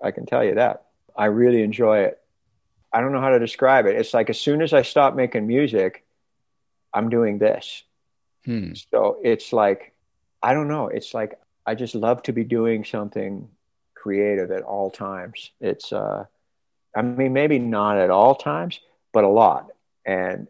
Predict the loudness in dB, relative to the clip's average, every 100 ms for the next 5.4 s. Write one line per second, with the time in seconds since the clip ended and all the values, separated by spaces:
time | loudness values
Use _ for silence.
0 | _ -10 -6 -6 -6 -8 -4 0 2 2
1 | 6 4 4 -4 -2 2 2 4 2 2
2 | -6 _ -2 0 -4 0 2 2 2 0
3 | 0 -6 0 0 0 0 2 4 4 4
4 | 2 -2 4 6 6 4 -4 -6 0 4
5 | 2 0 -10 -16